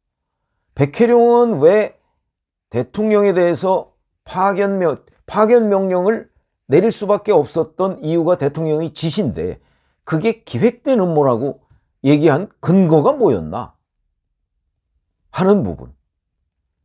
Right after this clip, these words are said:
그럼 실제 또 음모가 있었나 그러면? 배-, 우리가 모르는 백혜룡만이 아는 무슨 음모가 있었나? 이런 것들이 이제 궁금해지는 대목이죠.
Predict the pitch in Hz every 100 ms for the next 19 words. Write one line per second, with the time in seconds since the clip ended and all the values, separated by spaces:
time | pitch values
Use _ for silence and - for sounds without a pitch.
0 | _ _ _ _ _ _ 254 240 - 285
1 | 285 - 269 359 _ 170 185 180 285 165
2 | - 117 139 185 101 90 165 359 _ _
3 | _ _ _ _ _ _ _ _ _ -
4 | - 170 196 202 180 165 165 220 262 _
5 | _ _ - 131 208 240 247 233 208 214
6 | 156 151 170 120 135 127 120 123 151 165
7 | - 90 85 - _ _ _ _ _ _
8 | _ _ - 269 254 254 254 226 160 120
9 | - _ _ _ _ - 113 95 80 76
10 | 107 60 64 65 50 _